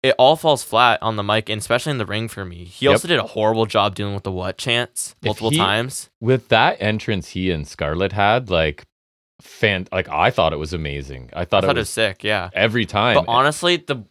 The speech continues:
Speaker 1: how bad he is
Speaker 2: Yes.
Speaker 1: retroactively hurts the entrance for me. Like, I honestly like that entrance less, even though on the surface, take away the fact that it's him, it's cool. But,
Speaker 2: He,
Speaker 1: like, the
Speaker 2: if
Speaker 1: fact that
Speaker 2: he
Speaker 1: it
Speaker 2: didn't
Speaker 1: is
Speaker 2: have
Speaker 1: him
Speaker 2: to
Speaker 1: makes it less
Speaker 2: talk
Speaker 1: cool.
Speaker 2: or wrestle, he'd be a great wrestler.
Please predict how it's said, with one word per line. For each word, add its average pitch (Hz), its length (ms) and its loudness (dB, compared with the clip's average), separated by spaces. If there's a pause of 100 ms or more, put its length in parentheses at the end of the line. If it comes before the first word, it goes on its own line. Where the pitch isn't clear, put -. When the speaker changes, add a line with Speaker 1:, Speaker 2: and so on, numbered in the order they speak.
(100)
Speaker 1:
how 135 360 -2
bad 123 300 2
he 117 280 -4
is 139 220 2
Speaker 2:
Yes. 101 180 4
Speaker 1:
retroactively 113 580 0
hurts 113 280 -4
the 90 120 -6
entrance 104 380 -8
for 98 100 -12
me. 95 180 -6
Like, 101 160 -4
I 107 120 4
honestly 113 380 0 (240)
like 117 240 2
that 113 100 4
entrance 107 320 -4
less, 104 160 0
even 110 140 -6
though 107 160 -2 (600)
on 127 140 2
the 156 100 0
surface, 117 360 -4
take 120 220 -8
away 123 160 0
the 120 60 0
fact 117 260 0
that 110 100 0
it's - 120 -12
him, 113 380 -4 (340)
it's 113 220 -4
cool. 95 540 -4 (200)
But, 117 220 2
Speaker 2:
He, - 60 -14
Speaker 1:
like, 110 320 -2
the 127 100 2
Speaker 2:
if 147 80 8
Speaker 1:
fact 135 120 2
that 135 100 2
Speaker 2:
he - 60 4
Speaker 1:
it 113 40 4
Speaker 2:
didn't - 160 4
Speaker 1:
is 170 60 2
Speaker 2:
have 160 180 2
Speaker 1:
him 101 60 -8
Speaker 2:
to 98 60 -2
Speaker 1:
makes 95 100 -6
it - 40 -10
less 71 80 -4
Speaker 2:
talk 123 280 4
Speaker 1:
cool. - 100 -10
Speaker 2:
or 110 140 4
wrestle, 101 420 2
he'd 104 220 -6
be 98 100 0
a 92 60 0
great 98 280 -2
wrestler. 78 460 -6